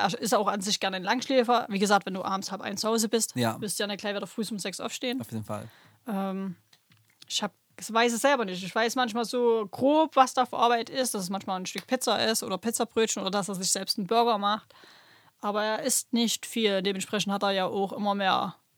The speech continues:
Speaker 1: er verschwindet ja langsam immer mehr, Stück für Stück.
Speaker 2: Oh
Speaker 1: Irgendwann
Speaker 2: mein
Speaker 1: ist er
Speaker 2: Gott.
Speaker 1: durchsichtig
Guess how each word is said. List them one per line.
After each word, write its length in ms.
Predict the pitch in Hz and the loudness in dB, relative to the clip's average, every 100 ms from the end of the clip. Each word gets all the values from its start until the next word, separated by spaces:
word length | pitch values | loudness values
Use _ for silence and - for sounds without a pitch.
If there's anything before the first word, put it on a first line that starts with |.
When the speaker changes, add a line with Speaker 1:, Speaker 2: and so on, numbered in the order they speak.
| _ - - | _ -18 4
Speaker 1:
er 140 | 151 | 4
verschwindet 720 | 214 214 - 262 226 202 180 | 6 2 4 6 6 6 4
ja 160 | 196 165 | 2 2
langsam 400 | 175 196 165 196 | 2 2 2 0
immer 200 | 214 196 | 0 0
mehr, 240 | 190 175 | 2 2
Stück 240 | 175 - - | 0 -4 -6
für 100 | 202 | -4
Stück. 180 | - 214 | -2 2
Speaker 2:
Oh 20 | |
Speaker 1:
Irgendwann 220 | 233 254 | 4 6
Speaker 2:
mein 40 | 240 | 6
Speaker 1:
ist 60 | |
er 60 | 208 | 4
Speaker 2:
Gott. 80 | - | 6
Speaker 1:
durchsichtig 680 | 277 311 - 262 - 220 | 8 8 8 8 8 8